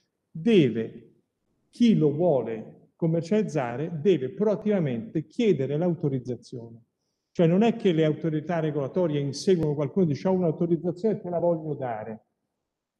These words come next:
Lo devi chiedere, se non lo chiedono non gliela possiamo dare. È uno dei problemi che abbiamo avuto con alcuni vaccini, hanno tardato a sottoporlo all'EMA e dice: "Ah, perché arrivate dopo U K?"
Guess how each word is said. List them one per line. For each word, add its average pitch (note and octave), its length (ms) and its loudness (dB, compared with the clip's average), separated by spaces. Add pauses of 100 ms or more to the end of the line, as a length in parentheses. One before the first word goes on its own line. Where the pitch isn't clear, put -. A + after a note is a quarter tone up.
(600)
Lo D#3+ 100 8
devi F#3 300 6
chiedere, A2 640 -2
se - 260 2
non F#3 240 6
lo A3+ 100 4
chiedono B2+ 580 -2
non B2+ 200 -4
gliela B2 160 -2
possiamo A2 440 -12
dare. A2+ 480 -2 (580)
È D#3 120 -2
uno D#3 260 6
dei C#3+ 140 4
problemi E3 320 2
che C#3 120 0
abbiamo C3 100 0
avuto C#3+ 340 -2
con B2+ 160 -6
alcuni C#3 400 0
vaccini, D#3+ 420 0
hanno B2 240 -4
tardato C#3 540 0
a - 20 -6
sottoporlo D3 680 -2
all'EMA D#3+ 280 2
e C3 40 -2
dice: B2+ 200 -4
"Ah, E3 80 -2
perché F#3 320 -4
arrivate C3 420 -4
dopo B2+ 260 -4
U A#2+ 180 -4
K?" F#2 200 -16